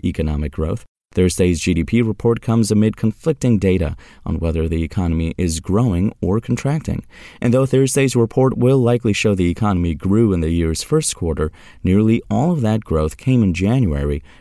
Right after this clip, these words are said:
according to Oxford Economics. The mixed survey evidence for April release so far points to a further slowdown at the start of Q two, Oxford Economics-led U S economist Michael Pierce wrote in a note last week.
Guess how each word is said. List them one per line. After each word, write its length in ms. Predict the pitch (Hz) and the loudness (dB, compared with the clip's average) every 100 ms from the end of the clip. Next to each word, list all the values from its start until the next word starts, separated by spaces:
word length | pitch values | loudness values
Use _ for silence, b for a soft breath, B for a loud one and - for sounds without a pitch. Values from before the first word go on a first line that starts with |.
| - | -8
according 300 | 90 90 78 | -2 -2 -2
to 260 | 90 78 - | -2 -4 -2
Oxford 480 | 113 107 - 80 - | -2 -2 -2 -4 -4
Economics. 720 | 90 - 82 85 76 - - - _ _ | -6 -4 -2 -2 -4 -8 -12 -12 _ _
The 60 | 123 | 0
mixed 240 | 175 - | 2 2
survey 320 | - 208 185 | 2 4 4
evidence 300 | 156 156 175 | 4 2 -2
for 200 | - 123 117 | 0 0 2
April 340 | 123 147 139 | 0 2 2
release 400 | 107 101 107 123 | 2 2 2 2
so 220 | - 113 | 0 0
far 280 | 107 117 113 | 0 0 -2
points 300 | 104 107 107 | 0 0 0
to 120 | - | 0
a 40 | 95 | 0
further 320 | - 123 101 | 2 0 0
slowdown 720 | - - 117 135 98 78 82 | -2 -2 0 2 2 0 -2
at 80 | 87 | -4
the 80 | 80 | -4
start 320 | - 90 82 | -2 -2 -2
of 140 | 80 | -4
Q 240 | - 82 76 | -6 -6 -6
two, 420 | - 143 101 69 B B B | -4 0 0 -2 B B B
Oxford 420 | 85 85 - 82 | -2 -2 -2 -4
Economics-led 840 | 78 - 78 85 85 78 - 80 80 | -2 -2 -2 0 0 -2 -4 -4 -2
U 180 | 80 80 | -2 -2
S 160 | 78 | -2
economist 540 | 78 - 87 80 80 - | -6 -4 -2 -2 -2 -4
Michael 260 | 85 - | -4 -4
Pierce 400 | 76 - 98 85 - B B | -6 -2 0 -2 -8 B B
wrote 240 | 117 131 - | 0 0 0
in 100 | 143 | 0
a 80 | 135 | 2
note 240 | 95 71 - | 2 0 -2
last 320 | 101 107 - | -2 0 -4
week. 280 | 80 78 | -6 -8